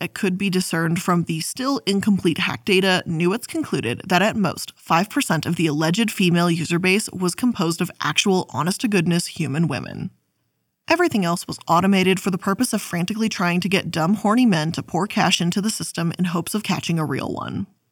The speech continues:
Even company emails about the problem discuss goals of achieving maybe ten or eleven percent real humans. Leaving aside that grossness, the data about the bot accounts and their program behaviors reveal a lot of questionable positions on gender, sexuality, and race.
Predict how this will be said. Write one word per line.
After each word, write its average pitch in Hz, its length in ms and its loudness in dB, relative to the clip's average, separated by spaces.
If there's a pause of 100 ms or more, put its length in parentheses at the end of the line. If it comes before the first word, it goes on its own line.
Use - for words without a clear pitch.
(340)
Even 302 280 4
company 214 520 2
emails 180 280 4
about 165 240 0
the 170 60 -4
problem 175 420 2
discuss 180 440 -2
goals 170 400 2
of 165 100 0
achieving 165 420 0
maybe 160 300 0
ten 170 420 2
or 165 200 0
eleven 156 360 0
percent 180 380 -2
real 156 220 -4
humans. 87 580 -4 (520)
Leaving 247 260 2
aside 202 300 2
that 160 200 0
grossness, - 540 -6
the 190 160 0
data 190 380 4
about 170 300 2
the 196 80 0
bot 139 260 -2
accounts 208 480 -2
and 185 220 0
their 269 80 0
program 185 380 0
behaviors 175 500 0
reveal 180 440 2
a 180 80 2
lot 156 520 2
of 165 160 -4
questionable 202 580 0
positions 170 460 -2
on 147 160 -2
gender, 165 360 0
sexuality, 147 680 -4
and - 160 -4
race. - 500 -8